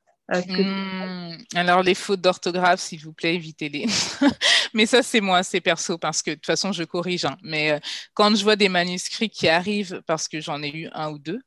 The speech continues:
Speaker 2: ça n'arrive pas souvent, heureusement, mais remplis de fautes d'orthographe, ça me donne juste pas envie de lire.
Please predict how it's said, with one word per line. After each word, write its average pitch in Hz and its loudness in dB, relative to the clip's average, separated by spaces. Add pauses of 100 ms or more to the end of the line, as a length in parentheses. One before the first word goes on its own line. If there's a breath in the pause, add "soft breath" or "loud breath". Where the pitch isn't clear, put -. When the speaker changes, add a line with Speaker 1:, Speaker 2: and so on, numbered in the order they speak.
(140)
Speaker 2:
ça - -4
n'arrive 143 -4
pas 165 -2
souvent, 151 -6
heureusement, 151 -8 (380 loud breath)
mais 180 0
remplis 233 4
de - -6
fautes 226 0
d'orthographe, 185 2
ça 170 -4
me 165 -10
donne 160 0
juste 170 -10
pas 190 -4
envie 170 -6
de 156 -16
lire. 143 -10